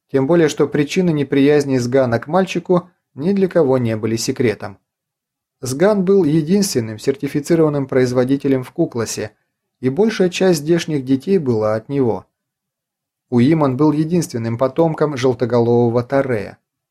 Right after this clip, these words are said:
Жена Тарея имела еще четверых детей от того же Сгана и была не прочь завести пятого, чего, однако, совсем не хотел Тарей. И потому Сган частенько давал волю своему скверному характеру.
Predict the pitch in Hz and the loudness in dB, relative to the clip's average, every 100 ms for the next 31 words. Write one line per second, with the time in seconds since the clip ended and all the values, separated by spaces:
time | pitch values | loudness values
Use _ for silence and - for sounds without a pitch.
0 | _ _ _ _ _ 117 131 139 135 139 | _ _ _ _ _ -2 0 0 0 0
1 | 160 156 151 165 156 151 - 165 131 - | 2 2 2 2 2 2 0 -2 -2 -2
2 | 117 120 120 131 175 170 165 156 151 147 | 0 2 2 0 2 2 2 0 2 2
3 | 147 143 139 110 104 - _ _ _ - | 0 2 0 0 -6 -12 _ _ _ -6
4 | 127 135 143 208 214 202 185 208 175 180 | 0 2 4 2 0 0 2 2 2 2
5 | 170 - 175 170 175 127 110 98 - _ | 0 -2 -6 -2 0 0 -4 -12 -14 _
6 | _ _ _ _ - 113 107 143 170 185 | _ _ _ _ -6 -2 2 2 2 0
7 | 185 185 170 - 127 127 151 - 147 120 | 0 0 -2 0 -2 -2 -4 -4 -4 -4
8 | 110 110 135 117 98 - _ _ _ _ | -4 0 -2 -2 -6 -12 _ _ _ _
9 | _ _ _ - 135 160 180 214 180 170 | _ _ _ -4 -2 0 0 0 2 2
10 | 190 175 156 - 180 165 147 147 156 139 | 2 0 -2 -2 0 2 2 4 2 4
11 | 175 170 131 120 117 135 127 - 113 113 | 2 2 0 0 2 0 -4 -2 -2 -2
12 | 110 110 135 120 101 - 107 101 | -6 -4 -2 -2 -4 -8 -16 -16